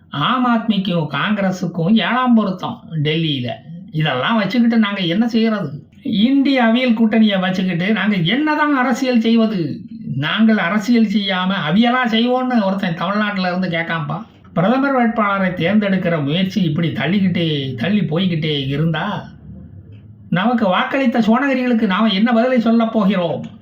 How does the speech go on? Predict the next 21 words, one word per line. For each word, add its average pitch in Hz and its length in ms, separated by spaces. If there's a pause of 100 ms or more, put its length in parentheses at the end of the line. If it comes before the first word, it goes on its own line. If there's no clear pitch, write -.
(160)
தனி 254 340
விமானத்துல 220 760
மோடி 214 300
மாதிரி 185 340
பல 165 280
நாடுகளுக்கும் 196 640
பறந்து 190 400
போய் 160 320
இந்தியாவின் 185 560
பெருமையை 170 460
உலக 170 320
அரங்கில் 160 460
ஏற்றும் 170 420
நம் 143 200
கனவு 190 460
அவ்வளவுதானா? 175 680 (920)
நம்ம 170 280
கூட்டணி 247 440
விமானம் 214 460
இப்படி 175 220
தறிகட்டு 214 520